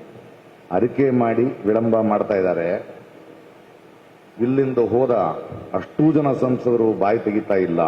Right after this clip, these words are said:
ಈಗ ಚುನಾವಣೆ ಹತ್ರ ಬಂದ ತಕ್ಷಣ ಕೋರ್ಟಿನ ಮೊರೆಗೆ ಹೋದ್ರೆ ಇನ್ನೊಂದು ಸುಳ್ಳನ್ನು ಹೇಳುತ್ತಾರೆ. ಮಾನ, ಮರ್ಯಾದೆ,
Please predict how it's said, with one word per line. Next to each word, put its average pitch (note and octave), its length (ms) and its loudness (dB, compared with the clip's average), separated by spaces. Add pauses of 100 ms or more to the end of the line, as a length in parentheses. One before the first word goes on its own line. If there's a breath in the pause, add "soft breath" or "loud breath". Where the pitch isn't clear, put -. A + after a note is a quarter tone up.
(1600)
ಈಗ D3+ 300 2
ಚುನಾವಣೆ C3+ 600 0
ಹತ್ರ A#2 340 0
ಬಂದ G#2+ 200 0
ತಕ್ಷಣ - 360 -8
ಕೋರ್ಟಿನ A2+ 460 -2
ಮೊರೆಗೆ G2 320 0
ಹೋದ್ರೆ F#2 300 0
ಇನ್ನೊಂದು A2 640 0
ಸುಳ್ಳನ್ನು F2 460 -4
ಹೇಳುತ್ತಾರೆ. - 720 -6
ಮಾನ, F#2 320 0 (460)
ಮರ್ಯಾದೆ, E2+ 720 -2